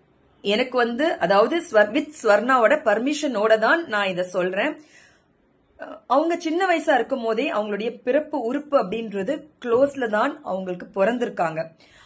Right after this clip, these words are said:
அப்போ அதை ஓபன் பண்றதுக்காக பிளாஸ்டிக் சர்ஜரி பண்ணிட்டாங்க. அதுக்கப்புறம் டைலேஷன் அப்படின்ற ஒரு ட்ரீட்மெண்ட் நடந்திருக்கு. ஹம், அதை வந்து அவங்க சரியா பண்ணல போல இருக்கு. அந்த டைலேஷன் ட்ரீட்மெண்ட் அப்படின்றது ரொம்ப ஒரு கொடுமையான ஒரு ப்ராசஸ் ஆயிரம். அதுல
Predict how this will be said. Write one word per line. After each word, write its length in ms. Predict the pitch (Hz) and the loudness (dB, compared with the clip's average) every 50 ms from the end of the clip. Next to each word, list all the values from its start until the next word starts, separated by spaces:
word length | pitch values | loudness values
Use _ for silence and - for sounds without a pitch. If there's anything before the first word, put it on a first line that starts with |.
| _ _ | _ _
அப்போ 440 | - 247 247 - - 302 339 359 359 | -4 -4 -4 -2 -2 0 0 0 0
அதை 280 | - 214 233 240 269 247 | 0 -4 -2 0 0 2
ஓபன் 400 | 226 277 285 - 370 370 339 294 | 2 2 2 0 -2 -2 -2 -2
பண்றதுக்காக 760 | 285 254 226 240 220 - 220 214 202 185 190 190 285 - | -2 -2 -2 -6 -6 -6 -6 -2 -2 -2 0 0 -2 -4
பிளாஸ்டிக் 500 | - 226 214 214 240 240 - 302 285 - - | -2 0 0 0 0 -2 -6 -12 -12 -12 -4
சர்ஜரி 420 | - 208 208 185 190 202 240 269 269 | -2 -2 -2 -2 -4 -8 -8 -8 -8
பண்ணிட்டாங்க. 580 | - 202 196 226 254 - - 196 170 160 160 170 165 | -6 -6 -6 -6 -8 -6 -6 -6 -6 -4 -6 -8 -6
அதுக்கப்புறம் 680 | - 190 190 226 - 254 233 - 277 311 285 247 180 | -6 -6 -6 -4 -6 -6 -6 -4 -6 -6 -6 -4 -2
டைலேஷன் 560 | 185 190 214 262 262 269 269 277 - 302 277 | 0 0 0 0 -2 -4 -4 -2 -2 -4 -4
அப்படின்ற 380 | 226 - 180 202 247 247 247 240 | -4 -6 -8 -8 -10 -8 -4 -4
ஒரு 200 | 226 190 - - - | -4 -4 -6 -12 -16
ட்ரீட்மெண்ட் 420 | 233 240 233 240 247 254 240 208 | -16 -16 -14 -10 -8 -8 -8 -4
நடந்திருக்கு. 760 | 196 185 190 202 202 208 208 190 190 - - 277 311 359 453 - _ _ _ - - - - _ | -4 -4 -4 -4 -4 -6 -8 -8 -8 -10 -10 -10 -10 -10 -10 -14 _ _ _ -20 -20 -20 -20 _
ஹம், 340 | - 190 196 196 185 170 151 - - _ _ | -10 -8 -6 -6 -6 -10 -12 -14 -20 _ _
அதை 280 | - 233 233 220 247 | -4 -4 -2 -2 0
வந்து 260 | 226 220 233 247 254 311 | -2 0 -2 0 2 2
அவங்க 240 | 294 240 220 208 | 2 0 -2 -8
சரியா 380 | 208 - 202 185 208 226 254 254 254 - | -8 -8 -8 -6 -4 -4 -4 -4 -4 -6
பண்ணல 340 | 196 185 214 247 262 240 | -6 -4 -2 -4 -4 -4
போல 160 | - 196 185 175 | -4 -4 -4 -4
இருக்கு. 340 | 175 - - 180 - - - | -6 -6 -8 -10 -10 -8 -10
அந்த 240 | - 185 196 202 202 | -10 -10 -8 -8 -4
டைலேஷன் 480 | 190 185 202 240 302 294 339 330 277 277 | -2 -2 0 0 -2 -4 -4 -6 -6 -6
ட்ரீட்மெண்ட் 380 | 254 254 247 214 269 277 247 | -8 -10 -8 -4 -4 -2 -2
அப்படின்றது 460 | 226 190 185 220 220 208 196 202 202 | -2 -4 -2 -4 -4 -4 -4 -6 -6
ரொம்ப 220 | 233 208 208 220 254 | -6 -6 -6 -4 -4
ஒரு 200 | 247 226 - - | -4 -4 -4 -6
கொடுமையான 560 | - 247 240 277 294 302 294 285 285 294 294 | -4 -2 -2 -2 -2 -2 0 0 0 0 0
ஒரு 160 | 277 220 208 - | 0 -2 -4 -4
ப்ராசஸ் 480 | 208 190 202 214 220 240 214 - - | -2 -2 -2 -2 -4 -8 -10 -6 -4
ஆயிரம். 400 | 190 180 180 185 240 302 294 - | -2 -2 0 0 -2 -4 -8 -10
அதுல 300 | - 180 170 165 170 180 | -12 -10 -10 -6 -6 -6